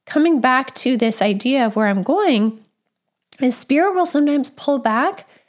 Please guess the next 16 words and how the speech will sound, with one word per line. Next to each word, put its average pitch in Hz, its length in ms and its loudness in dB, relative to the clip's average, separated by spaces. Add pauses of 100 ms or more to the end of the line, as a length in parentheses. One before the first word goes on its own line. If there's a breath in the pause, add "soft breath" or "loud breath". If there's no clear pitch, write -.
(240 soft breath)
when 269 200 2
we 294 120 4
start 294 500 -2
to - 120 -4
rely 262 500 0
on 294 200 0
them 277 200 0
so 240 320 -2
much 226 420 -2 (320 loud breath)
that 247 140 0
we're 277 140 2
losing 285 560 0
our 311 120 2
sense 269 380 -2
of 220 100 -6
self. - 680 -4